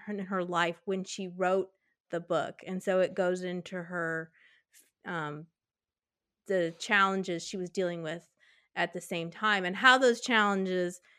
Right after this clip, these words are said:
kind of led to the shape that the book took. So it's just a very fascinating story, but it's, it's going to, I feel like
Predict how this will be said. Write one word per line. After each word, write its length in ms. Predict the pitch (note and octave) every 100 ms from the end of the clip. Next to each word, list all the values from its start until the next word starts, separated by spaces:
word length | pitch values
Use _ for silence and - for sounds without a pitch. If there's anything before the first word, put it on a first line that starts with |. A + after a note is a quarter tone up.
| _ _ _ _ _
kind 240 | - A3 G3+
of 140 | F#3+
led 480 | G3 F#3+ F3+ F3 F3+
to 100 | -
the 180 | F#3+ F3 - _
shape 420 | - - G3+ F3+ - _
that 120 | F#3
the 80 | F3+
book 260 | F3 E3 - _ _ _
took. 240 | - E3 - _ _ _ _ _ _
So 200 | - A3
it's 160 | A3 A#3+
just 220 | D#4+ E4
a 60 | D4+
very 280 | C#4 C4
fascinating 720 | B3+ G#3+ G3 G#3 A3+ G3 F#3+ F#3+
story, 480 | - G3 F#3 F3+ F3
but 300 | F3 E3 -
it's, 360 | G3 G3 - - - - _ _ _ _ _ -
it's 320 | B3 B3+ -
going 320 | D4 D#4 G4+ G#4
to, 460 | G4+ F4+ F4 D#4+ -
I 120 | A#3+
feel 180 | B3 C#4+
like 300 | C4 B3